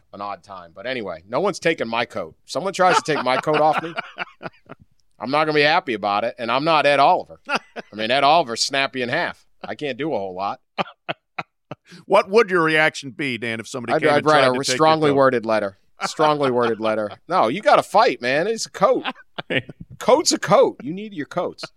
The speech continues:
Speaker 1: All right. Les Miles. Aw, we missed you, Les.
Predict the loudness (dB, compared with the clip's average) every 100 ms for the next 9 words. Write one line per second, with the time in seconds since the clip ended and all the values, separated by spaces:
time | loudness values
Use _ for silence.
0 | _ -20 _ _ -20 _ _ _ _ _
1 | -20 -20 -20 -18 -18 -20 _ 2 4 4
2 | -2 _ _ _ _ _ _ _ 2 4
3 | 6 2 4 4 6 6 4 2 -4 -6
4 | -8 -12 _ _ _ _ _ _ _ _
5 | _ _ _ _ -2 2 2 2 0 0
6 | -2 -4 -8 -8 -10 -10 -12 -10 -8 -6
7 | -8 -10